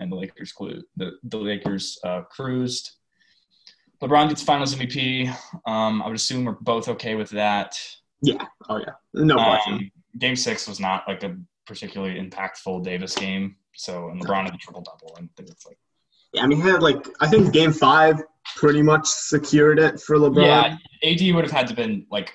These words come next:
Speaker 1: great in game six, like, forty-five fifteen type deal
Speaker 2: Yeah,
Speaker 1: to
Speaker 2: in, like, a close game.
Speaker 1: Yeah.
Speaker 2: Yeah.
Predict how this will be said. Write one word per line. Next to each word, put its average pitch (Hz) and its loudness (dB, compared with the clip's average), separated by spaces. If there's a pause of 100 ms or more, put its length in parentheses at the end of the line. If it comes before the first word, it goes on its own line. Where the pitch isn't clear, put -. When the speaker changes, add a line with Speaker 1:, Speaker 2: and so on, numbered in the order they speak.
Speaker 1:
great 101 -6
in 117 -6
game 120 -2
six, 123 -2
like, 123 -2
forty-five 110 -2
fifteen 110 -6
type 110 -10
deal 110 -2
Speaker 2:
Yeah, 117 2
Speaker 1:
to 202 4
Speaker 2:
in, 190 6
like, 170 6
a 135 0
close 123 0
game. 101 -8 (200)
Speaker 1:
Yeah. 110 0 (640)
Speaker 2:
Yeah. - -10